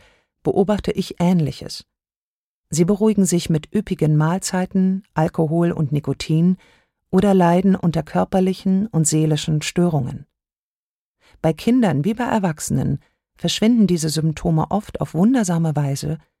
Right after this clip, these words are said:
wenn die Hochbegabung, also die ungenutzten Energiepotenziale, erkannt und im sozialen und schulischen beziehungsweise beruflichen Alltag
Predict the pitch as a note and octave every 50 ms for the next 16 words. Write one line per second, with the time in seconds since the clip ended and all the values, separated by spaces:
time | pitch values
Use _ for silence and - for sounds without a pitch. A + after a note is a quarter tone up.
0 | _ _ _ _ - D#3 E3 E3 E3+ D#3 D3+ G#3+ A#3 - - D3 - C#3 C#3+ C#3
1 | - - D3+ D#3+ F3 F3+ _ _ _ _ _ _ _ _ - D#3+ C#3+ D#3+ D3+ F3
2 | - G3 G3 G#3 G#3+ F#3+ F3 E3 D#3+ D#3 D3+ - - - - D3 - - D3 C#3+
3 | C#3 C3 B2 E3+ G3+ - - - C#3+ - C#3+ C#3+ C#3 - - - D3 D3 C#3 C#3
4 | C#3 C#3 C#3+ F#3+ - _ - - D3+ - - F3 E3+ F#3 A3+ C#4+ - - _ _
5 | _ _ _ _ _ _ _ _ - F3+ F3 D#3+ - E3 D#3+ D3+ C3+ C#3 C3+ -
6 | - - D3 D3+ E3 E3+ F3+ G3 G3 G3 G#3 G#3+ - - D3 C3+ - - - G3
7 | G3 G3+ G#3 G3 - - G3 F#3+ F#3+ F#3 _ _ _ _ _ _ _ - E3 D3+
8 | - - A#3 A#3 G#3 - - E3+ E3 D#3 E3 D3 D3+ C#3+ F3+ A#3 - - F#3 D#3
9 | - D#3 - - - C#3+ C#3+ D3+ - - D3+ D3 D3+ D3+